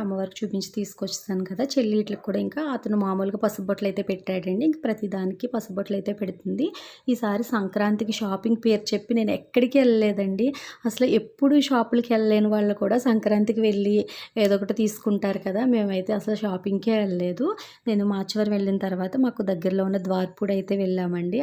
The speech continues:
అక్కడే టూ డ్రెస్సెస్ అయితే తీసుకున్నాను. ఇంక ఇంట్లో, ఆ, టూ సారీస్ ఉన్నాయి కదా, అవి సరిపోతాయి అన్నట్టుగా ఇంకా ఈ సంవత్సరం సంక్రాంతి పేరు చెప్పి ఇంకా షాపింగ్కే వెళ్ళలేదండి. So లేకుంటే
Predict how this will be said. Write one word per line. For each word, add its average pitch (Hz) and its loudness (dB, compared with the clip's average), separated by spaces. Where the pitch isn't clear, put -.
అక్కడే 196 -6
టూ 208 0
డ్రెస్సెస్ 190 -4
అయితే 196 -2
తీసుకున్నాను. 190 -4
ఇంక 254 2
ఇంట్లో, 190 -2
ఆ, 208 0
టూ 208 2
సారీస్ 190 -2
ఉన్నాయి 185 0
కదా, 185 2
అవి 196 -2
సరిపోతాయి 185 0
అన్నట్టుగా 185 -2
ఇంకా 202 -2
ఈ 220 4
సంవత్సరం 208 -2
సంక్రాంతి 196 0
పేరు 185 2
చెప్పి 185 -4
ఇంకా 220 2
షాపింగ్కే 190 0
వెళ్ళలేదండి. 180 0
So 208 0
లేకుంటే 196 0